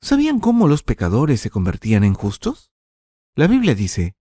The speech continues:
"Porque en el Evangelio la justicia de Dios se revela por fe y para fe". Por muy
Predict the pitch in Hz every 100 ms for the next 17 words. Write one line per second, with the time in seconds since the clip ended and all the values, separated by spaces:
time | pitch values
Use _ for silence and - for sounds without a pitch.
0 | _ - 170 202 208 208 202 196 277 208
1 | 131 117 113 - 143 156 120 101 139 135
2 | 92 90 104 120 - - - 160 160 -
3 | 107 104 - 90 90 _ _ _ _ -
4 | 95 110 123 127